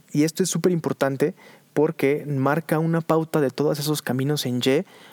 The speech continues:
o pequeñas decisiones que tomamos a lo largo de nuestra vida cotidiana que justamente nos hacen entender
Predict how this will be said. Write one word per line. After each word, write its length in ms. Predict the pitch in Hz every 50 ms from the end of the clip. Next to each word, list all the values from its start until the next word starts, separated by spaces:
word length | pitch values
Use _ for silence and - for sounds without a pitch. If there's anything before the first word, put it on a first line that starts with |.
| - - -
o 320 | - 113 110 110 110 110
pequeñas 380 | - - 120 - 127 135 139 131
decisiones 460 | 123 123 120 - - 131 131 127 123
que 100 | - 127
tomamos 420 | - 113 117 117 123 127 123 -
a 20 | 113
lo 60 | 113
largo 260 | 117 117 127 123 123
de 80 | 117 113
nuestra 280 | 113 113 - - 113
vida 180 | 110 113 120 120
cotidiana 560 | - 135 - - 160 151 143 131 127 135 180 - - - - - - - - - - _
que 160 | - 131 117
justamente 1000 | - - - 180 196 - - - 196 170 170 175 175 170 165 - - 131 147 180 - - - - - - -
nos 200 | - 120 - -
hacen 240 | 143 151 - 170 147
entender 680 | 135 131 127 - 123 123 117 123 131 139 - - -